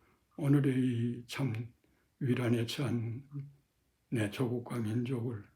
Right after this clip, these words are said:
적과 통일을 하겠다는 이 모든 것을 막아낼 수 있는 마지막 저희 목사님들,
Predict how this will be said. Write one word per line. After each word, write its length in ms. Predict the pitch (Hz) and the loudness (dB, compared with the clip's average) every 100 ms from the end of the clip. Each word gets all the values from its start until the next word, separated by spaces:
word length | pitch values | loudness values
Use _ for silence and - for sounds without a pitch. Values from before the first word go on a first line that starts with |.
| _ _ _ _ _ _ _ _ _ | _ _ _ _ _ _ _ _ _
적과 840 | - 117 - _ - - - 143 | -6 -6 -8 _ -20 -10 -6 -6
통일을 680 | - 156 120 123 120 117 120 - _ _ _ _ _ _ _ | 2 4 4 2 0 -2 -6 -12 _ _ _ _ _ _ _
하겠다는 600 | - 143 135 - 113 123 | -2 0 0 0 0 0
이 240 | 113 113 - - | 0 -2 -6 -2
모든 380 | 117 104 117 123 | 0 0 -2 -2
것을 360 | 113 - 123 113 117 | -4 -4 -6 -6 -6
막아낼 500 | 104 107 120 107 110 | -6 -4 -4 -4 -6
수 180 | - | -6
있는 340 | 139 113 120 110 _ _ _ _ _ _ - | -4 -4 -6 -10 _ _ _ _ _ _ -10
마지막 640 | 131 - 143 175 202 - - _ _ _ _ _ _ _ _ _ | -2 0 2 0 0 -8 -20 _ _ _ _ _ _ _ _ _
저희 220 | - 143 | 0 2
목사님들, 880 | 127 117 110 151 117 117 113 113 120 | 4 0 -2 -2 0 0 0 -2 -4